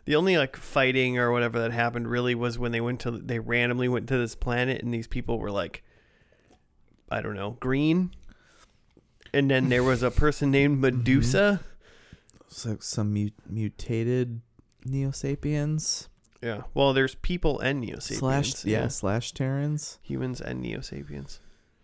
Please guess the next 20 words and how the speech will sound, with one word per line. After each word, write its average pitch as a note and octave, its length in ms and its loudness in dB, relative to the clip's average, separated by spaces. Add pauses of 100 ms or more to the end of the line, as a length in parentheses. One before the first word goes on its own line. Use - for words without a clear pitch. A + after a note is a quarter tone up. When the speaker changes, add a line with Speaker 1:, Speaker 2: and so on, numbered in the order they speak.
(400)
Speaker 2:
Yeah, G#2 100 -4
that G2 160 -6
was G#2 160 -12
weird. G#2 400 -4
Speaker 1:
So - 280 -10 (100)
that C#3+ 140 4
was C#3 160 2
probably A#2 440 0
something A2+ 360 -6
we G#2+ 100 -2
knew G2 180 -2
about E2+ 360 -4 (340)
sometime. F#2+ 580 -6 (560)
It - 40 -14
was - 100 -10
probably - 220 -4
someone's A#2+ 260 -6
planet, B2 380 0
Speaker 2:
Mm-hmm. A2 100 -6
Speaker 1:
but G#2+ 140 0